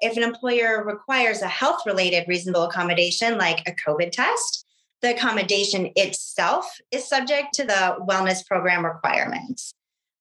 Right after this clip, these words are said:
Um, it's also important for an employer to bear in mind that the rules that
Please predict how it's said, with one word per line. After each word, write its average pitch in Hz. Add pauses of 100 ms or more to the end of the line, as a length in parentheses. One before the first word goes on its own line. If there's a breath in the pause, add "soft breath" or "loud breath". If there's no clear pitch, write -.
Um, 196
it's 214
also 440
important 277
for 233
an 220
employer 214
to 196
bear 190
in 190
mind 190 (140)
that 180
the 208
rules 277
that 196